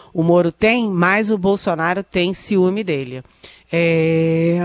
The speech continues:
<clears throat> o caso, por exemplo, agora do Mandetta. O Mandetta ficou mais popular do que o presidente, e em vez do presidente aplaudir, gostar, "Opa, tem um ministro forte da saúde nesse momento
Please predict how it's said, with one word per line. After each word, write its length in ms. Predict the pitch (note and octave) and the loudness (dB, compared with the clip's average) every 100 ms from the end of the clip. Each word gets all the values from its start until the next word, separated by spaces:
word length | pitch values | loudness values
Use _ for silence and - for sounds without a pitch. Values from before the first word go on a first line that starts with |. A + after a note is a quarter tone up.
| F3 G#3+ A3+ A#3+ | -2 2 4 4
<clears throat> 460 | F#3 - - - F3+ | 2 -4 -18 -4 -2
o 120 | E3+ | 0
caso, 380 | G#3+ G3+ G#3 F3+ | 2 0 0 -2
por 160 | G3+ | 0
exemplo, 580 | F#3 F3 F#3+ G#3 G#3 G3 | 0 2 0 0 0 -2
agora 360 | F3+ F3 F#3+ F#3+ | 0 0 0 -2
do 120 | G3+ | -2
Mandetta. 560 | A#3 A#3+ F3+ D#3+ - | -2 0 0 0 -2
O 60 | D#3 | 0
Mandetta 420 | F3 F3 F3+ F#3+ | 2 2 0 -2
ficou 260 | - - F3 | -6 -4 -2
mais 340 | F3+ A3+ B3 | 0 -2 -4
popular 480 | - G3 F#3+ D#3+ D#3+ | -6 -6 -2 -2 -2
do 80 | D3+ | -4
que 80 | E3 | -6
o 60 | |
presidente, 760 | E3 E3 E3 G3 A3+ A3+ - D#3+ - - - | -4 -6 -2 -2 0 -2 -6 -8 -14 -18 -4
e 80 | F#3+ | -2
em 100 | F#3+ | 2
vez 240 | A3 G#3 | 0 0
do 80 | G3 | -6
presidente 560 | - G3 F3 F3+ F3 | -4 -4 -2 -4 -4
aplaudir, 720 | F3 F#3+ E3 D3 B2+ E3+ A3 F3+ | -6 -2 0 0 -2 0 0 0
gostar, 600 | D#3+ E3 - - G3 F3 | -2 -2 -2 -2 2 4
"Opa, 480 | F#3+ A3 - D#3 C3+ - - | 4 2 0 -2 -2 -12 -6
tem 180 | G3 F3+ | -4 -2
um 60 | F#3 | 0
ministro 480 | F#3 G3+ G3 F3+ | 0 0 0 -4
forte 540 | - - G3 G3+ - E3 | -8 0 2 2 -4 -8
da 120 | E3+ | -8
saúde 460 | - D3+ E3 E3+ D#3 | -2 0 0 -2 -6
nesse 240 | E3+ E3 | -6 -6
momento 380 | D3+ D#3+ F#3+ | -6 -6 -8